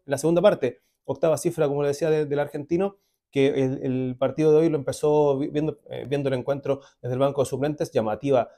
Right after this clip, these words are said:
la, la decisión del profesor Rebeco de mandar al, al terreno de juego a Enzo Díaz, que había tenido pocos minutos en este campeonato, y al Guagua Álvarez, que fueron el doble nueve que puso dentro del terreno de juego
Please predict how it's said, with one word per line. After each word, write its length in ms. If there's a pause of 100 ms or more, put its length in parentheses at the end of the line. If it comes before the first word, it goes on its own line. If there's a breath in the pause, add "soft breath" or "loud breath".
(160 loud breath)
la, 360
la 560 (340)
decisión 460
del 120
profesor 360
Rebeco 320
de 60
mandar 260
al, 220
al 120
terreno 220
de 60
juego 360
a 140
Enzo 220
Díaz, 180
que 100
había 160
tenido 200
pocos 180
minutos 280
en 80
este 160
campeonato, 520 (260 soft breath)
y 140
al 420
Guagua 380
Álvarez, 340
que 280
fueron 420
el 100
doble 240
nueve 300
que 80
puso 360 (220 soft breath)
dentro 220
del 80
terreno 240
de 60
juego 380